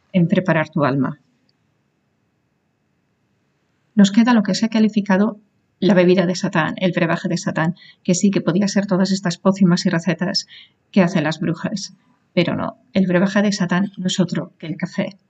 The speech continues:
¿Por qué recibió esta calificación de la Iglesia?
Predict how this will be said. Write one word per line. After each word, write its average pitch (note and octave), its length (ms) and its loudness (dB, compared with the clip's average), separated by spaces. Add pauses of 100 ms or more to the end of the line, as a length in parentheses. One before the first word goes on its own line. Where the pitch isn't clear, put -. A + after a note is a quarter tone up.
(1500)
¿Por G3 140 4
qué A#3 100 -4
recibió G3+ 600 0
esta F#3 220 -2
calificación D#3+ 680 -2
de C3+ 60 -4
la D3+ 80 0
Iglesia? - 520 -4